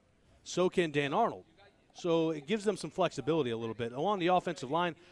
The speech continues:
I don't think, the biggest thing for me, and Steve would know better than me, but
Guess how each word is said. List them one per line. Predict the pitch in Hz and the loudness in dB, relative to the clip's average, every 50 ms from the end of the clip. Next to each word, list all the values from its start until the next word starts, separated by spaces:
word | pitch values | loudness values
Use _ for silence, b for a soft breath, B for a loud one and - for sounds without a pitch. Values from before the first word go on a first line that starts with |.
| B B | B B
I | - 143 170 | 0 2 2
don't | 196 196 - | 2 0 0
think, | - - 185 175 139 | -2 -2 -2 -2 -2
the | 135 135 | 0 2
biggest | 196 240 208 - | 2 2 2 0
thing | - 170 | -2 -4
for | 143 - 135 | -4 -6 -6
me, | 131 175 175 156 143 | -4 -2 0 0 -2
and | 127 117 | -2 -4
Steve | - - 190 175 | -4 -4 -4 -2
would | 147 147 | -2 -2
know | 143 147 135 | -2 0 0
better | 147 143 135 127 | 0 0 0 0
than | 127 135 | -2 -2
me, | 175 175 160 | -2 -2 -2
but | 127 127 123 | -2 -4 -6